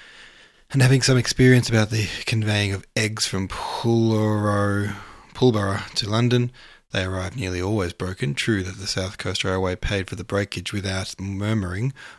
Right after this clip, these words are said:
All the same, it was annoying to have one's eggs broken. I tried to learn from him if more reliance could be placed upon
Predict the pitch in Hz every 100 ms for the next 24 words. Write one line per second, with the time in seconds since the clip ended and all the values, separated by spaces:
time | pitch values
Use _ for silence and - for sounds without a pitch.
0 | _ 139 104 117 110 92 92 98 98 101
1 | 90 95 90 90 90 104 98 - 90 113
2 | 127 - _ - - - _ - 175 143
3 | 127 117 123 123 107 117 - 104 - 117
4 | 98 - 104 - 104 101 98 90 90 90
5 | 90 - 98 92 - 92 - - 85